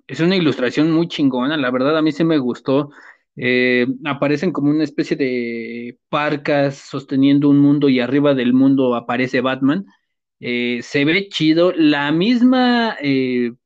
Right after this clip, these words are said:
posible portada que podría tener este nuevo cómic también se ve, se ve mamona, porque es como,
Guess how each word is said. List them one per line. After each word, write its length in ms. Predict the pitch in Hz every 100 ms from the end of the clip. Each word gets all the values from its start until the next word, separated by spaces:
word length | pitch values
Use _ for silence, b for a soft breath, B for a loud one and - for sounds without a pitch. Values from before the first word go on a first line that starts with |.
| _
posible 480 | 160 143 196 220 202
portada 840 | - 143 127 - 175 185 190 175
que 140 | 139
podría 380 | 131 131 135 156 160
tener 300 | 143 147 156
este 220 | - 127
nuevo 340 | 143 143 127
cómic 300 | - 156 147
también 320 | 131 123 175
se 200 | - 131
ve, 420 | 123 160 165 147 _ _ _
se 160 | - 123
ve 120 | 143
mamona, 600 | 175 131 131 147 180 175
porque 460 | 139 127 - 135 160
es 140 | 156
como, 480 | 202 180 170 147